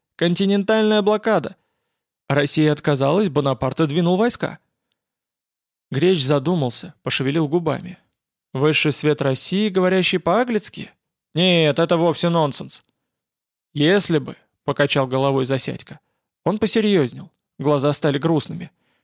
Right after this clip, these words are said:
«Еще как заговорит. Мода есть мода, ей подчиняются охотнее, чем законам, родителям, церкви, даже естественным потребностям. Если только в моду не ввести употребление русского языка».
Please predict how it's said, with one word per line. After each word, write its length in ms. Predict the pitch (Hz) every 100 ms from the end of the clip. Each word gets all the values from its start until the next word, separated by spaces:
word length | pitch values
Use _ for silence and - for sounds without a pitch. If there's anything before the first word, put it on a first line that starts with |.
| -
«Еще 240 | 143 170
как 200 | 165 180
заговорит. 560 | 143 156 143 139 131 - _ _ _ -
Мода 240 | 151 214
есть 300 | 208 202 -
мода, 300 | 202 220 147
ей 160 | 135 151
подчиняются 680 | - - 185 185 180 180 180
охотнее, 420 | - 202 - 127
чем 180 | 135 127
законам, 540 | 131 - 196 202 185
родителям, 520 | 147 135 170 175 151
церкви, 500 | - 156 160 - 156
даже 300 | 143 135 135
естественным 540 | 147 - 156 160 156 139
потребностям. 640 | 160 202 147 131 - - _ _ _ _ _ _
Если 240 | 220 226 226
только 280 | 226 196 202
в 100 | 175
моду 280 | 208 196
не 140 | 190 185
ввести 400 | 160 175 - 202
употребление 640 | 185 185 190 185 196 208
русского 420 | 247 277 - 123
языка». 440 | 120 123 - -